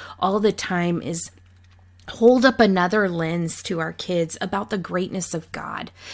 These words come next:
So last night at the dinner table, I had, um, a couple of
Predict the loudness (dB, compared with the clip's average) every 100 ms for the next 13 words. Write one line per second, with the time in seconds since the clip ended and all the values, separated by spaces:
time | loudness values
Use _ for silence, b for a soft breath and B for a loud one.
0 | B -2 2 2 0 -2 0 0 -2 -2
1 | -2 -2 -4 -4 -2 -2 -2 -2 0 0
2 | -2 -2 -2 -2 -4 B B -4 -2 -2
3 | -4 -6 -4 -2 -2 2 2 0